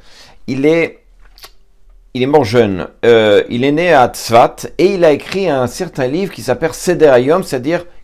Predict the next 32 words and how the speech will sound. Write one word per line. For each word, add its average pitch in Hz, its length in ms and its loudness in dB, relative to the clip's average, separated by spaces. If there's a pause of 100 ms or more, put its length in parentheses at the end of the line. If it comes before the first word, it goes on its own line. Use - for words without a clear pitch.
(160)
qu'est-ce 254 220 -2
que 196 100 -2
doit 160 160 0
faire 180 240 -6
un 135 100 -2
juif, 156 540 -8 (580)
euh, 120 300 6
dans 127 280 2
la 170 100 4
journée. 110 280 -2
Alors 117 200 4
évidemment, 147 400 -2
c'est - 340 -4
rempli 135 800 0 (280)
de 110 280 0
choses 113 360 -2
al-, 104 260 -2
selon 117 340 -2
les 110 140 0
secrets 107 320 -8
de 101 60 -2
la 95 60 0
Torah, 107 300 0
Al-Pi 107 240 -2
Kabbalah, 117 320 0
puisque 98 300 -10
c'était 95 220 -8 (180)
un, - 40 -4
un 95 120 -4
très 113 260 -10
grand 104 160 -6
kabbaliste. 95 720 -10